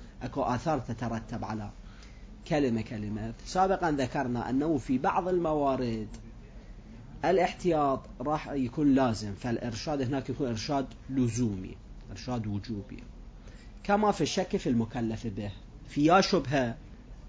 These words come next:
الاحتياط راح يكون احتياط واجب فيما لو كان المحتمل هو العقاب، تذكرون أو لا؟ فيما لو كان المحتمل، الضرر المحتمل في تلك الشبهة،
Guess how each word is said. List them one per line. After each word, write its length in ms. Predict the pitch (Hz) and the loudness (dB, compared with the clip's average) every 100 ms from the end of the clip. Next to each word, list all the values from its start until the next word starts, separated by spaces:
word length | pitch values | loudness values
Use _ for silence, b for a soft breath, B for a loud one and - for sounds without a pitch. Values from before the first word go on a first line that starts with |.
| - - - 143 | -16 -16 -4 0
الاحتياط 600 | 131 151 - 151 131 135 | 2 2 2 2 2 2
راح 220 | 135 156 | 2 0
يكون 240 | 127 135 | 0 0
احتياط 540 | 92 120 - 131 117 123 | 0 -4 -2 0 0 2
واجب 520 | 123 120 104 113 101 - B B B | 4 4 2 -2 -6 -10 B B B
فيما 420 | - 180 175 151 139 | -4 2 4 6 4
لو 220 | 135 123 | 4 2
كان 320 | - 131 131 | 2 4 4
المحتمل 840 | 131 131 135 123 - 143 147 175 135 | 6 6 4 2 -2 2 4 6 6
هو 500 | 135 156 180 214 226 - - - - | 6 6 6 4 2 -6 -18 -12 -6
العقاب، 380 | 143 139 110 - - - - 117 | -2 0 0 -2 -12 -14 -10 -4
تذكرون 420 | 117 117 151 135 | -4 0 2 2
أو 160 | 120 | 2
لا؟ 140 | 117 104 | 0 -2
فيما 360 | - 147 123 | 0 2 4
لو 160 | 117 117 | 2 0
كان 240 | - 143 123 | 0 0 2
المحتمل، 640 | 117 120 - 127 143 170 | 2 0 -2 0 2 2
الضرر 520 | 127 113 123 123 120 123 | 0 0 2 2 0 0
المحتمل 640 | 123 123 - 131 131 117 B B B - | 0 -2 -2 0 0 0 B B B -4
في 200 | - 139 | 2 4
تلك 340 | - 135 127 | 4 2 2
الشبهة، 640 | 127 - 131 110 143 147 | 0 0 -2 0 2 2